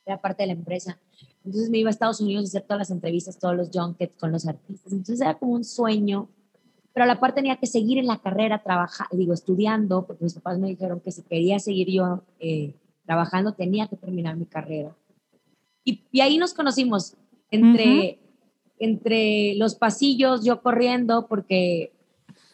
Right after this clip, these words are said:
Speaker 1: iba al
Speaker 2: Corriendo.
Speaker 1: programa, corriendo, siempre
Speaker 2: Así,
Speaker 1: fui
Speaker 2: así me acuerdo de ti, claro, claro.
Speaker 1: O sea, no me acuerdo, yo no viví la carrera como muchos la vivieron, y también es esa nostalgia de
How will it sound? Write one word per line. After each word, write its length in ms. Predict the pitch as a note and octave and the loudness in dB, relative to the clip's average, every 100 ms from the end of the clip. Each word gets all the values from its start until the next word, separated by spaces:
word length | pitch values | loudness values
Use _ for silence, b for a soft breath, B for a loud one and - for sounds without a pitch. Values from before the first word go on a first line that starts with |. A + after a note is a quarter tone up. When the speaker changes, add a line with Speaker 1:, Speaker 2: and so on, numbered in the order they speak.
| - A#3 | -4 6
Speaker 1:
iba 120 | A#3+ | 8
al 40 | |
Speaker 2:
Corriendo. 240 | A#3 A#3+ A3 | 8 2 -4
Speaker 1:
programa, 580 | D#3+ A#3 A#3+ A#3 G#3+ - - | -6 -4 0 0 0 -4 0
corriendo, 460 | C4+ F#4 B3 D#3 | 4 4 4 2
siempre 280 | C4+ C#4 G#3 | 2 4 4
Speaker 2:
Así, 120 | A#3 | 6
Speaker 1:
fui 80 | A#3+ | 6
Speaker 2:
así 280 | A3 A3 A3+ | 6 8 6
me 80 | A#3+ | 6
acuerdo 300 | A3+ A3+ A3 | 6 6 8
de 160 | G#3 | 6
ti, 320 | G3+ B3+ G#3+ - | 6 6 4 4
claro, 500 | G#3 B3 C#4 D#3 - - | 2 4 4 2 -2 -2
claro. 340 | G#3+ D#4 D4 | 0 2 0
Speaker 1:
O 260 | - - - | -4 -14 -4
sea, 80 | B3+ | 0
no 100 | C4+ | 0
me 80 | |
acuerdo, 340 | D4+ D4+ C#4+ A3 | 2 2 2 0
yo 120 | C#4+ | 0
no 100 | D#4 | 2
viví 220 | E4 C4+ | 2 2
la 140 | C4 C4 | 0 0
carrera 480 | A#3+ A3 G#3+ A3 - | 0 2 0 0 -2
como 180 | G#3+ | -2
muchos 260 | G3 G3 A3+ | -2 -4 -4
la 60 | A3 | 0
vivieron, 320 | F#3 F#3+ G3 | 2 0 -4
y 60 | - | -8
también 300 | F3+ F#3 G#3 | -6 -4 -2
es 120 | G#3 | -4
esa 140 | G3+ | -4
nostalgia 440 | G#3 F#3 F3+ F#3+ F#3+ | -4 -4 -4 0 0
de 200 | F3 | 0